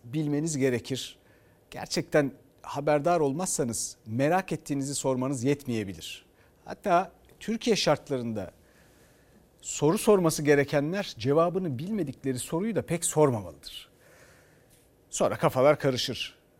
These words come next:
Hatta onlar manipüle de edilir, şu da olur, bu da olur. Bakın burada bir kota var. Hep bir takım taban fiyatları açıklanır.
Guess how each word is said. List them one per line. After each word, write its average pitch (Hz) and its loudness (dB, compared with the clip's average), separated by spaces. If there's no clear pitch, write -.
Hatta 190 2
onlar 160 0
manipüle 131 0
de 147 4
edilir, 127 -2
şu - -8
da 127 4
olur, 123 -4
bu 113 -6
da 104 -4
olur. 85 -6
Bakın 147 -6
burada 180 2
bir 190 -14
kota 214 8
var. 131 6
Hep 285 0
bir 233 -4
takım 214 2
taban 185 4
fiyatları 175 2
açıklanır. 147 0